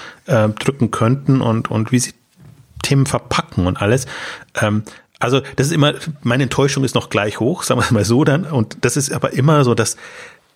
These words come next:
wie, wie, wie reagieren Etablierte auf neue Entwicklungen und wie weit können die über ihren Schatten springen? Es ist immer schwierig. Deswegen hab, ist auch da das Henne-Ei-Problem.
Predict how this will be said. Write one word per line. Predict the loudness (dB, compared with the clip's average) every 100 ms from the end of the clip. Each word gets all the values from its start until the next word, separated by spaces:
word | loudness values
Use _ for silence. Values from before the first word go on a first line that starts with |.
| _ -16 -2
wie, | 2 2 2
wie, | 0 -2 0
wie | 2
reagieren | 4 2 4 2 4
Etablierte | 0 -2 0 0 2 0
auf | -2
neue | 0 0 0
Entwicklungen | -2 -2 -4 0 2 2 0 -4 -20 -20 -20 _
und | 0 2
wie | 4
weit | 2 0
können | 0 2 4
die |
über | 2 0
ihren | 0
Schatten | 0 -2 -2
springen? | -8 -2 2 4 4 0 -8 _ _ _ -14
Es | -8 -6
ist | -6 -2
immer | 4 4 4
schwierig. | 2 2 0 -2
Deswegen | 0 0 0 -2
hab, | -4
ist | -4 -4 -4 -6 -6 -4
auch | -2
da | 0 0
das | 0 0
Henne-Ei-Problem. | 0 0 0 0 2 2 2 0 -4